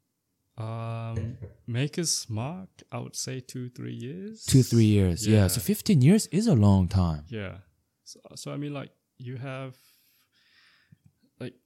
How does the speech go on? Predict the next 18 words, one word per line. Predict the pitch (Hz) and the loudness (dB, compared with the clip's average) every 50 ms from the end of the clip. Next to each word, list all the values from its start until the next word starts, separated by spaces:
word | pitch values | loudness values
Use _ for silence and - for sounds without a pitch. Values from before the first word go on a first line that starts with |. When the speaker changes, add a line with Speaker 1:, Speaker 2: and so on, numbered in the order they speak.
| _ _ | _ _
Speaker 1:
the | 123 110 | -16 -14
basic | - - 131 147 147 - 165 - - 95 | -8 -6 -6 -4 -4 -6 -10 -10 -8 -6
whiskeys, | 110 117 113 - - 123 113 110 107 107 110 110 - - - | -6 -6 -6 -6 -6 -6 -4 -4 -6 -6 -8 -8 -10 -8 -6
they're | - 104 104 | -6 -4 -4
usually, | 98 98 110 117 107 - - 113 110 107 104 | -4 -4 -4 -4 -6 -6 -6 -8 -6 -6 -8
like, | 98 92 - - _ _ _ _ _ _ _ _ _ _ _ - - - - - - - _ _ _ | -8 -10 -12 -16 _ _ _ _ _ _ _ _ _ _ _ -18 -18 -16 -18 -18 -20 -20 _ _ _
three | 123 107 104 101 | -8 -8 -6 -8
years, | 92 92 92 92 92 92 98 | -8 -8 -8 -10 -10 -8 -6
I | - 90 | -6 -6
would, | 90 - - | -6 -10 -14
I | 98 | -14
would | 95 - - | -12 -12 -12
say. | - - 95 92 92 | -10 -8 -8 -4 2
Speaker 2:
Right. | 98 107 101 92 85 80 87 - - - - - - - _ _ _ _ _ _ | 4 4 4 4 2 0 -2 -4 -4 -10 -12 -14 -18 -20 _ _ _ _ _ _
Speaker 1:
Minimum, | 101 101 101 101 101 104 107 113 123 135 135 131 104 | -10 -8 -8 -8 -8 -8 -8 -8 -8 -8 -6 -4 2
I | |
Speaker 2:
Yeah. | 107 107 95 92 85 - | 4 4 4 4 0 -2
Speaker 1:
think. | - - - - | -4 -8 -10 -14